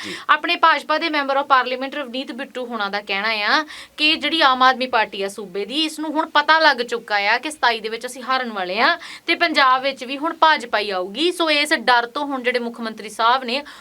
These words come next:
Speaker 2: ਉਹ ਇਸ ਤਰ੍ਹਾਂ ਦੀਆਂ ਗੱਲਾਂ ਕਰ ਰਹੇ ਨੇ ਤਾਂ ਕਿ ਲੋਕਾਂ ਦੇ ਉੱਤੇ ਹੁਣ ਕੋਈ ਜਿਹੜਾ ਮਾੜਾ ਮੋਟਾ ਬਚਿਆ ਪ੍ਰਭਾਵ ਆ ਉਹ ਛੱਡਿਆ ਜਾ ਸਕੇ। ਇਸ ਤਰ੍ਹਾਂ ਦੇ ਇਲਜ਼ਾਮ ਲਗਾਏ ਜਾ ਰਹੇ
Speaker 1: ਬਿੱਟੂ
Speaker 2: ਨੇ।
Speaker 1: ਸਾਹਿਬ ਕਿਤੇ ਵੀ ਕੁਛ ਵੀ ਬੋਲ ਜਾਂਦੇ ਨੇ,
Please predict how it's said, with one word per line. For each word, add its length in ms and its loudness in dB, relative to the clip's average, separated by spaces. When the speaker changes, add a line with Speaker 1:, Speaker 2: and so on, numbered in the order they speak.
Speaker 2:
ਉਹ 140 4
ਇਸ 80 0
ਤਰ੍ਹਾਂ 260 2
ਦੀਆਂ 140 0
ਗੱਲਾਂ 260 4
ਕਰ 140 2
ਰਹੇ 100 -4
ਨੇ 80 0
ਤਾਂ 140 0
ਕਿ 100 -4
ਲੋਕਾਂ 360 0
ਦੇ 80 -4
ਉੱਤੇ 160 -6
ਹੁਣ 180 -8
ਕੋਈ 300 -4
ਜਿਹੜਾ 220 2
ਮਾੜਾ 240 0
ਮੋਟਾ 240 -6
ਬਚਿਆ 280 -4
ਪ੍ਰਭਾਵ 400 -4
ਆ 20 0
ਉਹ 60 -2
ਛੱਡਿਆ 380 -4
ਜਾ 140 -10
ਸਕੇ। 320 -8
ਇਸ 100 2
ਤਰ੍ਹਾਂ 180 4
ਦੇ 80 2
ਇਲਜ਼ਾਮ 300 2
ਲਗਾਏ 220 -6
ਜਾ 100 -10
ਰਹੇ 80 -14
Speaker 1:
ਬਿੱਟੂ 240 -6
Speaker 2:
ਨੇ। 60 -8
Speaker 1:
ਸਾਹਿਬ 220 4
ਕਿਤੇ 280 0
ਵੀ 160 -6
ਕੁਛ 360 -4
ਵੀ 180 -8
ਬੋਲ 340 -6
ਜਾਂਦੇ 320 -6
ਨੇ, 260 -16